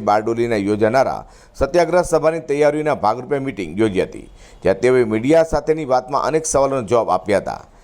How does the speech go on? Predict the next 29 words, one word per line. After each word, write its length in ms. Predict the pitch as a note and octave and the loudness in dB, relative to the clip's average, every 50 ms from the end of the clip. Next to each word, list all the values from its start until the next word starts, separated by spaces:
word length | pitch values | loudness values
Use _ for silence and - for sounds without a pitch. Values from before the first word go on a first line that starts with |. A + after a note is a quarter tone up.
| - - - | -20 -12 -4
કાર્યક્રમની 440 | - E2 G2+ G#2+ F#2+ A#2 A2+ A2+ G#2+ G2 | 0 0 0 0 0 0 0 0 0 0
રૂપરેખા 340 | A2 F#2 A#2 B2+ - - D3 D3 | -2 -2 -2 -2 0 0 0 2
અંગે 160 | D#3 D#3+ D#3 | 2 2 2
ચર્ચા 360 | D#3+ - - F#3 - D3+ C#3 | 2 0 -2 0 0 0 0
કર્યા 320 | - - G2 G#2 A#2+ B2 B2+ | 0 0 0 2 2 2 2
બાદ 160 | C3+ C3 - | 0 0 2
તારીખ 240 | B2 A#2+ B2+ A2 G2+ - | 0 -2 -2 -4 -10 -8
ત્રેવીસમીએ 460 | F#2 G2+ A2 A2+ G2 - B2 B2+ B2+ | -4 -4 -4 -4 -4 -6 -4 -2 -2
મહેસાણામાં 680 | A#2+ A2+ G#2+ G#2 - - B2+ C#3+ C#3+ B2 F#2+ C2+ G#1+ - - - - - - - | 0 0 0 0 2 2 2 2 0 0 -4 -8 -12 -14 -18 -20 -20 -20 -10 -4
અને 160 | G2+ G#2+ G#2+ | -2 0 2
રવિવારે 360 | A2+ A#2+ C#3 D#3 E3 E3 E3+ E3 - C#3 | 2 4 4 4 4 4 4 2 2 2
બારડોલીમાં 480 | C3+ C#3+ C#3+ D3 D3+ D#3 D#3+ D3+ C#3+ | 2 2 2 0 -2 -2 -2 -4 -4
મીટિંગ 320 | C#3+ B2 D#3 D#3+ D#3 C3+ B2 A2+ G#2+ | -4 -2 -2 -2 -2 -2 -6 -6 -2
હોવાનું 400 | A#2+ C#3 C#3+ C#3 C#3+ D3 C#3 A#2+ G#2 - | 0 0 0 0 0 -4 -6 -6 -4 0
સાથે 240 | C3 B2 B2+ C3+ B2+ | 0 0 0 0 0
નરેશ 300 | A#2+ B2 B2+ C3 B2 - - | 0 0 0 0 -2 -4 -4
પટેલના 320 | A#2+ - C3+ C3+ C3+ C3 - - | -2 0 0 0 0 0 -2 -2
કોંગ્રેસમાં 540 | A2 A#2 B2+ C3 B2 - C3+ C3 A#2+ G2 - | -4 -2 0 -2 -2 0 0 0 0 0 0
જોડાવા 340 | G2 G2+ A#2+ C#3 C#3+ D3+ D#3 | 0 2 2 2 2 2 -2
અંગે 160 | C#3+ A2 F2+ F2 - - - - - - - | -2 -4 -6 -8 -10 -14 -20 -20 -16 -10 -6
અને 180 | - B2+ A#2 G#2+ | -2 0 0 0
હાર્દિક 300 | A2+ C3+ D#3+ F3+ F3+ - | 2 2 2 0 0 0
પટેલના 340 | D#3+ - D#3+ E3 E3+ E3 D3+ C#3 | -2 0 2 2 2 2 2 2
રાજીનામા 420 | C3+ B2+ C#3+ D3+ D3+ D3 D3 C#3+ | 0 0 -2 -4 -2 -2 -2 0
અંગે 160 | D3 E3 D#3+ D#3+ | 0 0 0 0
પણ 180 | C#3+ C3 A2+ C3 | -2 -4 -2 0
વાતચીત 360 | C3+ C3 C3 - F2 E2 - - | 0 0 -2 -6 -12 -8 -2 0
કરી 200 | A#2+ - G2 D#2+ | 0 0 0 -4
હતી. 260 | A#1+ - - - - | -8 -10 -14 -20 -20